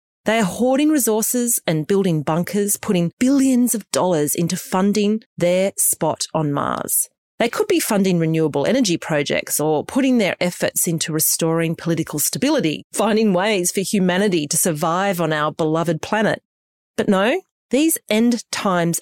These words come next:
ultras are taking neoliberal individualism to its nth degree and just looking after themselves exclusively, shutting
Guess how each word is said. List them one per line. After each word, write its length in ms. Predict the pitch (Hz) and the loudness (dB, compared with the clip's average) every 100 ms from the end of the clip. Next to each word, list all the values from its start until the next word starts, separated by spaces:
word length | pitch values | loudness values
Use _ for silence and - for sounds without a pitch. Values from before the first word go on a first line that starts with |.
| - | -4
ultras 680 | 196 185 - - 123 220 - _ _ | -2 0 -2 -4 -2 0 -2 _ _
are 80 | 226 | -2
taking 480 | - 240 220 214 202 | 0 0 2 2 4
neoliberal 720 | 226 254 247 214 190 185 170 | 2 2 2 0 0 0 0
individualism 920 | 175 180 165 160 156 156 147 - - - - - | 0 -2 -2 -2 -2 -2 -2 -4 -6 -8 -12 -6
to 180 | - 190 | -2 0
its 180 | - - | -2 -4
nth 380 | 190 165 - - _ | -2 -2 -4 -14 _
degree 560 | 175 - 151 143 110 - _ _ _ | -6 0 0 0 -6 -12 _ _ _
and 320 | 214 220 220 - _ - | 0 2 0 -2 _ -8
just 200 | 269 - _ | -6 -6 _
looking 320 | 160 160 175 | -4 0 0
after 240 | 160 160 - | 0 -2 -2
themselves 760 | 175 - 233 220 - - - _ | -2 0 0 -2 -2 -4 -6 _
exclusively, 880 | 196 - - 247 - 185 123 - - _ _ - | -4 -4 -2 -2 0 -2 -4 -6 -12 _ _ -4
shutting 460 | - 233 240 247 | -2 2 2 0